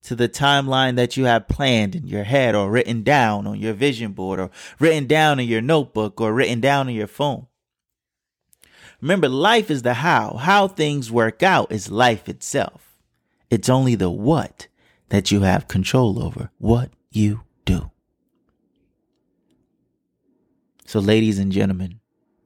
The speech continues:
I have decided to leap.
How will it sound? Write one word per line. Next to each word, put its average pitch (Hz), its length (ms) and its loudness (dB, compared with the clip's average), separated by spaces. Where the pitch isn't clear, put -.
I 110 100 0
have 101 240 2
decided 107 640 0
to 95 100 -8
leap. 110 420 -2